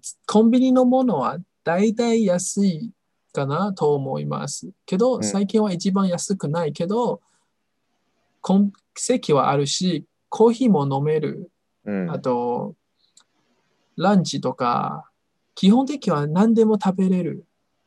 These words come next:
Speaker 2: うんうんうん。
Speaker 1: あと、修理もいっぱいある。
Speaker 2: うん。
Speaker 1: 商品の種類。
Speaker 2: 確かに。
Speaker 1: うん。あと、大きなコンビニは、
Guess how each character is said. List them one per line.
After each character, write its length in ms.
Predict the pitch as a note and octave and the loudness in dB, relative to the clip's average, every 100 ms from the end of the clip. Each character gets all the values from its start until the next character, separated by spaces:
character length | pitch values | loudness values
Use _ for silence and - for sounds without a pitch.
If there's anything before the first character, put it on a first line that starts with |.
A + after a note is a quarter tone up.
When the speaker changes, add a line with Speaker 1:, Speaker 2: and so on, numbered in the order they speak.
| _ _ _ F#2+ | _ _ _ -6
Speaker 2:
う 40 | |
ん 220 | F#2 D#2+ - | -4 -6 -6
う 60 | |
ん 60 | F2+ - | -8 -8
う 60 | E2+ | -10
ん。 180 | E2 - _ | -10 -12 _
Speaker 1:
あ 120 | D3+ | -12
と、 640 | C#3+ C3+ B2+ - - - - _ _ _ _ - _ - - _ _ - | -6 -4 -2 -4 -8 -12 -18 _ _ _ _ -20 _ -20 -20 _ _ -16
修 380 | - B3+ B3+ | -6 2 4
理 100 | G3 | 4
も 200 | C#3+ C3 | 2 0
い 40 | C3+ | -2
っ 60 | |
ぱ 120 | C#3+ C#3+ | -2 -4
い 40 | |
あ 160 | C3+ C3 | -2 -6
る。 200 | - - _ _ _ _ _ _ _ _ | -8 -18 _ _ _ _ _ _ _ _
Speaker 2:
う 60 | G3 | -2
ん。 20 | |
Speaker 1:
商 180 | F#3 F#3+ | 2 2
品 200 | E3 C#3+ | 2 -2
の 120 | C3+ | -4
種 280 | - C#3+ C#3+ | -6 -8 -8
類。 160 | D3 F#3+ _ _ _ _ _ _ _ _ _ - - - _ _ _ _ | -10 -16 _ _ _ _ _ _ _ _ _ -20 -20 -20 _ _ _ _
Speaker 2:
確 340 | - E3 E3+ D#3+ | -6 -2 0 0
か 80 | D#3+ | -4
に。 60 | |
Speaker 1:
う 240 | D#3 E2 D#2+ | -6 -8 -10
ん。 60 | - _ _ _ _ _ _ - | -14 _ _ _ _ _ _ -10
あ 100 | D#3+ | -4
と、 180 | D3+ - | -4 0
大 180 | G3+ G#3 | 0 2
き 200 | - C4+ | 0 0
な 240 | D3 - - _ _ _ _ _ | 0 -2 -12 _ _ _ _ _
コ 200 | - F3 | -4 2
ン 120 | F3+ F#3+ | 4 4
ビ 160 | F#3+ | 4
ニ 280 | F3+ F3+ F3 | 2 0 -2
は、 480 | F3 F#3 E3+ - | 0 0 -2 -6